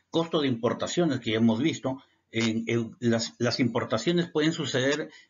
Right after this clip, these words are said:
en un, en un tema normal, pero pueden suceder que, que ocu-, ocurra un, un ciclón en Centroamérica y el, y el barco, en lugar de llegar a, a veinte días, llegó a treinta días,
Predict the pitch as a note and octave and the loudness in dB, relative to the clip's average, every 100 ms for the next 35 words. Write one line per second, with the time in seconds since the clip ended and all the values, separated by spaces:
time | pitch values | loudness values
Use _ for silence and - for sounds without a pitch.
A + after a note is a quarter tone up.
0 | - A2 A#2 C3+ C#3 B2+ A#2 A2+ A2+ A2 | -4 2 4 6 6 4 2 0 0 2
1 | C3 C3 C#3 C3+ B2 G#2+ A2 F#2 G#2 D3 | 2 0 2 2 2 0 0 2 2 2
2 | A#2 A#2 - _ _ - G2+ F2 A#2+ C3+ | 0 -4 -8 _ _ -4 -4 -2 0 0
3 | C3 C3 A#2 A2+ A#2+ A2+ G2+ F#2 F2 D#2+ | 0 -2 0 0 -2 -6 -10 -8 -10 -12
4 | - - _ _ _ _ _ - G2 F#2+ | -16 -20 _ _ _ _ _ -10 -6 -4
5 | F#2+ G2 G#2 - A#2+ B2 - A2+ - A#2+ | -4 -6 -8 -6 -2 -2 0 -2 -2 -2
6 | A#2+ A#2 A#2 A#2+ B2 A#2+ A2+ - - - | 0 2 2 2 4 4 2 -2 -12 -2
7 | A#2+ C3+ C3 A2+ B2 C3+ C3 A2+ A2 A2 | 2 2 0 -2 0 2 2 2 0 0
8 | A#2 A2+ G#2+ A2 C3 C3 B2 A#2 A2+ G#2+ | -2 -2 0 0 0 -2 -6 -4 -2 0
9 | G#2+ G#2 G2+ F#2+ G#2+ G2+ G2+ A#2+ A#2 B2+ | -2 -2 -6 -6 -4 -2 0 0 -2 -4
10 | G#2 G#2 A#2 A#2 G#2+ G2+ A2+ A2+ A2 - | -2 0 2 2 0 2 0 0 -4 -18
11 | - - G#2+ G2 G2 G#2 G#2+ A2+ B2 A#2+ | -20 -8 -2 0 0 0 0 0 -2 -4
12 | A2 A#2 A#2+ A2 G#2 A2+ A#2 A#2 A2 G#2 | 0 0 2 2 0 0 0 0 0 -2
13 | D3 D3 G#2+ G#2+ | 0 0 0 -4